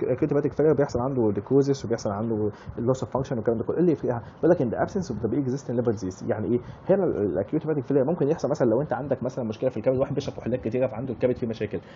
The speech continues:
فلما حضرتك يحصل لك هيباتيتس كده بيحصل عندك اكيوت هيباتيك فيلير بسرعه، لان انت الفيروس بي-، داخل اصلًا على كبد بايظ. انما عندك هنا الكبد عندك سليم ومفيش اي مشكله، الليفر تمام وزي الفل، بس ال-، الهيباتيتس هو اللي عمل كده لوحده، ما كانش فيه ديزيز قبل كده، هو ال-،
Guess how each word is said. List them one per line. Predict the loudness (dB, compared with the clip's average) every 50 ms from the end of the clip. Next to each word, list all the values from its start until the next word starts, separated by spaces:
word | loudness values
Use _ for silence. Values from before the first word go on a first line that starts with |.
| -20 -8 0 2
فلما | 2 2 2 0 -2
حضرتك | -2 0 0 0 0 -2 -4 -6
يحصل | -4 -2 -2 -2
لك | 0 0 -2
هيباتيتس | 0 2 2 2 2 -2 -12 -14 -18 -16 -8 -2
كده | 0 2
بيحصل | 2 2 0 0 -2 -4
عندك | -4 -4 -4 -4 -2 -2
اكيوت | -2 0 0 0 0
هيباتيك | 0 0 0
فيلير | 2 2 2 4
بسرعه، | 2 2 0 0 0 0 -2
لان | -4 -4 -4
انت | -2 -2
الفيروس | 0 2 4 4 4 2 2
بي-، | 0 0 0 0 -2 -4 -4 -2 0 2 2
داخل | 2 2 0 -4
اصلًا | -4 -4 -2
على | -2 2
كبد | 4 4 4 4 4
بايظ. | 4 2 2 0 -4 -10 -20 -20 -14 -8
انما | -4 -2 0 0
عندك | 0 0 -2 0 0
هنا | 0 0 0
الكبد | 0 -2 -2 0 4 4 6 6 6 4
عندك | 4 2 0 0
سليم | 0 2 2 2 4 2
ومفيش | 2 0 0 -2 -2 -2
اي | -2
مشكله، | -2 0 2 2 2
الليفر | 4 4 4 2 2
تمام | 2 2 0 2 2
وزي | 2 2
الفل، | 4 4 4 2 2 0 -8 -16 -4 2 4
بس | 4 4 4 2 0
ال-، | 2 2
الهيباتيتس | 2 2 4 6 6 6 6 4 2 2 6 8
هو | 8 8
اللي | 8 6
عمل | 4 2
كده | 4 4 4 6
لوحده، | 6 2 2 0
ما | -4 -4
كانش | 0 0 0 0 0
فيه | 0 0 2 2 2
ديزيز | 2 6 6 6 6 6
قبل | 2 0 2
كده، | 4 6 6 6
هو | 6 6 6 6
ال-، | 6 6 4 0